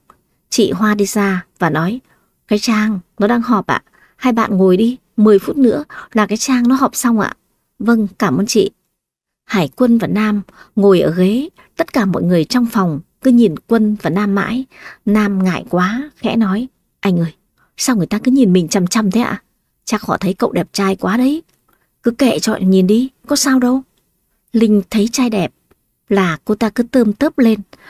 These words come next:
Cô ta vội vàng lấy gương soi lại cái mặt của mình, rồi tô thêm chút son.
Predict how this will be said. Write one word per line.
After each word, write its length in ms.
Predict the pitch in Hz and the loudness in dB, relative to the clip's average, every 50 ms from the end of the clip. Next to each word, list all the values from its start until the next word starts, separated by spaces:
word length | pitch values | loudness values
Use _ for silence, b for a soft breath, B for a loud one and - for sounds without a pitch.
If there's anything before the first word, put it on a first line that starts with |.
| b b | b b
Cô 100 | b - | b -4
ta 140 | 262 262 262 | 0 0 0
vội 240 | 254 240 226 214 - | 0 2 0 -2 0
vàng 380 | 185 180 185 175 165 160 156 165 - - | 0 0 0 0 0 -2 -4 -8 -8 -2
lấy 220 | - 180 202 233 233 | 2 2 2 2 2
gương 220 | 262 254 233 233 214 | 2 2 4 2 0
soi 260 | - - - 262 240 | -2 -2 0 0 0
lại 120 | 220 185 - | 0 -2 -4
cái 120 | - 226 | -2 -2
mặt 160 | 240 233 196 - | 0 0 -2 0
của 80 | - 180 | 0 2
mình, 240 | 175 180 170 156 - B B B B B B | 4 4 2 0 -4 B B B B B B
rồi 380 | - - 202 196 180 165 151 - _ | -2 2 4 4 4 4 0 -2 _
tô 120 | - 233 226 | -2 -2 0
thêm 220 | 233 233 240 214 208 | 0 0 0 0 0
chút 140 | - - 294 | -2 -4 -6
son. 340 | - - - 226 220 214 202 | -4 -2 -2 -2 -2 -2 -4